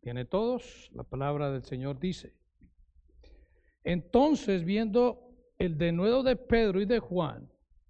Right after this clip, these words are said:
y sabiendo que eran hombres sin letras y del vulgo, se maravillaban y les reconocían que habían estado con Jesús.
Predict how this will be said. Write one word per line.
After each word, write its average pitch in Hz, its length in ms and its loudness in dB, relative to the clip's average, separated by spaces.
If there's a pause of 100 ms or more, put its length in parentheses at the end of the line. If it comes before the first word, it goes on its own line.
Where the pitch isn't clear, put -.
(440)
y 190 120 2
sabiendo 214 460 4
que 214 120 2
eran 226 220 4
hombres 214 320 2
sin 247 260 2
letras 214 440 2
y 226 60 2
del 247 240 4
vulgo, 170 640 0
se - 220 -4
maravillaban 156 1040 0
y 156 80 -6
les 147 180 0
reconocían 143 840 -4
que - 80 -10
habían 147 260 -2
estado 175 640 -2
con 151 180 -6
Jesús. - 600 -10